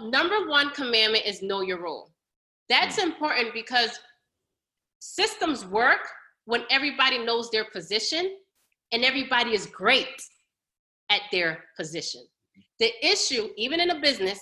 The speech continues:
Speaker 1: and same thing in a relationship, and the same thing with our kids. My daughter is very disciplined. She's very orderly, but she wakes up late. I can't give her a role of waking up at six A M.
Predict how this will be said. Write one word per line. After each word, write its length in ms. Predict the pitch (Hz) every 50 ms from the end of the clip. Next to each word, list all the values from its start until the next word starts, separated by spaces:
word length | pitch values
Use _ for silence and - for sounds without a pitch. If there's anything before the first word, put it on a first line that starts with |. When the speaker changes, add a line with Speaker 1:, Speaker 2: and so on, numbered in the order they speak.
| -
Speaker 1:
and 100 | 220 214
same 200 | - - 262 262
thing 140 | 262 269 262
in 60 | 262
a 60 | 262 247
relationship, 440 | 247 247 240 247 - - - 226 -
and 80 | 202 196
the 40 |
same 220 | 190 202 262 254 254 -
thing 140 | 247 240
with 140 | 233 220 -
our 120 | 208 180 180
kids. 520 | - 285 285 233 160 - - - - - _ _ _ _ _ _ _ _ _ -
My 340 | - 196 226 294 370 349 285 233
daughter 400 | 240 233 247 277 294 311 349 320 - -
is 120 | 202 175
very 260 | 170 185 175 165 160 143
disciplined. 680 | 143 214 233 233 - 311 - - 311 311 311 330 349 - - _ _ _ _ _ _ _ _
She's 240 | - - 220 190 190
very 260 | 214 214 208 208 190 - -
orderly, 380 | 202 190 175 143 135 107 90 - _ _ _ _ _ _ _ _ _ _ _ _ _ _ _ _ _ _ _ _ _ _ _ -
but 180 | 262 285 294
she 140 | - - 269
wakes 300 | 220 214 220 202 208 -
up 140 | 185 170 -
late. 220 | 185 165 127 - - _ _ _ _ _ _ _ _ _ _ _ _ _ _ _ _ _ -
I 140 | 226 269 392 453 -
can't 300 | - 508 480 392 - -
give 200 | - 240 277 302 277
her 260 | 233 233 262 247 - -
a 100 | 214 190
role 640 | 170 156 170 208 233 262 - - 370 403 202 190 - -
of 180 | 220 208 175
waking 340 | 190 240 240 233 - 240 233
up 120 | 233 220 - -
at 100 | 175 165
six 440 | - - - - 262 254 - - - -
A 220 | 220 208 208 214
M. 260 | 196 156 147 143 139